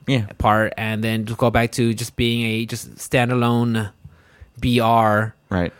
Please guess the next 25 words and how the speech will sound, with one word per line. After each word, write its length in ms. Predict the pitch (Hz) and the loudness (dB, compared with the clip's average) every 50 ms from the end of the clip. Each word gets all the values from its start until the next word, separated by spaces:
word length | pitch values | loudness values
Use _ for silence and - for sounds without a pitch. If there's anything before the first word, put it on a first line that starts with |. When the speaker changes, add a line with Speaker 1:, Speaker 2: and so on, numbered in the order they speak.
| - - _ | -20 -20 _
Speaker 2:
So, 420 | - - 147 131 120 120 107 - - _ _ - | -4 -2 0 0 0 0 -2 -6 -10 _ _ -10
yeah, 300 | - 135 143 127 120 120 | -4 -2 0 0 0 0
and 160 | 151 165 160 | 0 2 2
I 40 | 170 | 4
wonder 200 | 175 190 202 208 | 4 4 2 2
how 80 | 208 202 | 2 0
people 340 | - 202 180 202 196 185 180 | 0 -2 0 0 0 0 2
who 300 | 185 170 156 139 131 - | 2 2 2 2 0 -2
actually 340 | - 127 127 156 131 120 | -2 -2 0 0 0 0
enjoy 220 | 131 127 127 165 202 | 0 0 2 0 0
the 80 | 190 | 0
bu-, 160 | 123 131 123 - - 123 | 0 -2 -2 -2 -4 -2
building, 360 | 131 131 123 107 117 110 113 | 0 0 0 2 0 -2 0
I 80 | 117 | 0
wonder 260 | 123 131 139 143 151 131 | 2 2 2 2 0 0
how 180 | 110 117 123 110 | 0 0 0 2
they 120 | - - | 2 0
feel 220 | - - 127 104 | 2 2 0 0
about 260 | 101 87 101 95 95 95 | 0 0 0 0 0 -2
it. 160 | 98 95 - - | -4 -6 -6 -6
I 60 | 120 | -4
mean, 200 | 147 143 131 98 95 | 0 2 2 4 4
Speaker 1:
Right. 280 | 95 92 90 90 85 | 4 4 4 2 0
Speaker 2:
m-, 300 | 90 98 113 101 135 135 - - | -4 -8 -12 -10 -12 -12 -8 -4
im-, 240 | - 165 165 143 | -2 -2 -2 -4